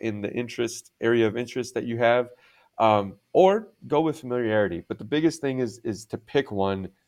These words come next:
Don't bounce between 'em. I think you'll, you'll hurt your learning initially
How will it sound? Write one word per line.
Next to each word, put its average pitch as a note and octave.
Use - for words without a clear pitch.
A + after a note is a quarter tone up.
Don't C3
bounce C#3
between C3
'em. C3
I G#2+
think A2
you'll, G2
you'll G2+
hurt B2
your A2+
learning G#2+
initially A#2